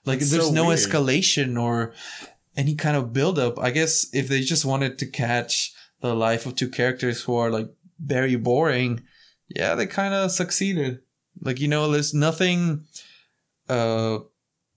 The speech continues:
Speaker 1: what I, what's the word I'm looking for? Like, s-, not cinematic, but, you know, like,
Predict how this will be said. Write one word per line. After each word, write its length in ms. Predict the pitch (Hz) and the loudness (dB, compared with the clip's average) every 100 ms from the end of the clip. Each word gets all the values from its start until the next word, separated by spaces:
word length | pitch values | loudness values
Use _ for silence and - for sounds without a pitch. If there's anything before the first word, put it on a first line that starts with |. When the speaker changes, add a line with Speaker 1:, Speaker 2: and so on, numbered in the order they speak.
| _ - - - - - - - _ _ _ _ _ _ - _ _ _ _ _ _ _ _ _ _ | _ -20 -16 -16 -18 -20 -20 -20 _ _ _ _ _ _ -20 _ _ _ _ _ _ _ _ _ _
Speaker 1:
what 140 | 151 | -4
I, 40 | 165 - | -4 -2
what's 340 | 143 147 - | -4 -2 -2
the 80 | 135 | 0
word 160 | 120 | 0
I'm 120 | 113 113 | 0 -2
looking 240 | 117 107 | -2 -6
for? 240 | - - | -6 -8
Like, 400 | - 82 101 - - - - _ _ _ _ _ _ _ _ _ _ _ _ _ _ _ _ - | -6 -6 -6 -8 -14 -20 -20 _ _ _ _ _ _ _ _ _ _ _ _ _ _ _ _ -4
s-, 400 | - - - - | 0 2 2 0
not 200 | 147 202 | 0 0
cinematic, 600 | 208 226 170 190 151 120 131 | 2 2 4 4 2 0 -2
but, 160 | 131 | -2
you 80 | 131 | 0
know, 220 | 135 131 | 0 2
like, 300 | 127 120 - | 2 0 -2